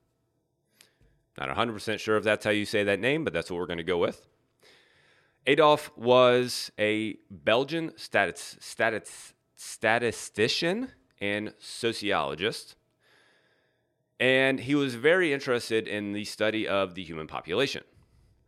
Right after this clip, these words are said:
And Quetelet used the, quote, Quetelet Index, which is what it was n-, referred to as back in the day, back when he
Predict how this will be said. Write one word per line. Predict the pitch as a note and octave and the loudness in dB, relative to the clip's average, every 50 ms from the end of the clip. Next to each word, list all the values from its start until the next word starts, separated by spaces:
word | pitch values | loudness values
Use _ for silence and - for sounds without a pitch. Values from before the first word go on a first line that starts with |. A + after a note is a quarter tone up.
| _ _ _ _ _ _ _ _ _ _ _ _ _ _ _ _ _ _ _ _ _ _ _ _ _ _ _ _ _ _ _ _ _ _ _ - | _ _ _ _ _ _ _ _ _ _ _ _ _ _ _ _ _ _ _ _ _ _ _ _ _ _ _ _ _ _ _ _ _ _ _ 0
And | B2 B2+ B2+ B2+ B2+ | 2 2 2 0 -2
Quetelet | - - G3 G3 F3+ D#3+ D3 C#3 - A2 G2+ | -2 0 0 2 4 4 2 2 0 -2 -4
used | A2+ C3 D3 D3+ D3+ C#3+ - - - | -2 -2 0 0 -2 -4 -6 -8 -6
the, | A2+ A2+ G#2+ | -6 -6 -6
quote, | - - - A#2 A#2 A#2 - - - _ | -4 0 2 2 2 2 0 -8 -20 _
Quetelet | _ - C3+ C#3+ C#3 C3 A#2 A2+ A2 G#2+ - - - _ - | _ -2 0 2 2 2 2 2 0 0 -2 -8 -18 _ -2
Index, | C3+ D#3+ E3+ E3 D#3 A2 F#2+ E2 - - - - - - - - - _ _ _ | -2 0 0 -2 -2 0 0 0 0 -2 -6 -12 -12 -12 -12 -14 -16 _ _ _
which | - F2 - - | -12 -10 -8 -8
is | F2+ E2 | -8 -6
what | F2 F#2+ F2+ | -4 -2 -2
it | F2 | -2
was | F2 E2+ E2+ D#2+ - F#2 | -2 -2 -4 -6 -8 -10
n-, | F2+ - _ - | -14 -14 _ -12
referred | E2 E2 - - G2 F#2+ F#2 - | -12 -10 -6 -4 -2 -2 -4 -4
to | - E2+ - | -8 -10 -6
as | - F2 F2 E2+ F2 F2 E2+ - - - _ _ _ _ _ _ _ _ _ | -2 -2 0 0 -2 -4 -8 -12 -16 -18 _ _ _ _ _ _ _ _ _
back | - E2 E2+ - F2 | -4 -2 -2 -4 -6
in | D2+ | -10
the | D2 | -6
day, | D2+ G2 B2+ B2 G2+ G2+ A2 | -2 0 0 2 2 0 0
back | F#2+ E2 E2 D#2+ | -2 -2 -2 -2
when | - E2+ D2 | -4 -6 -8
he | E2+ F2 E2+ E2 D2+ | -6 -6 -8 -8 -10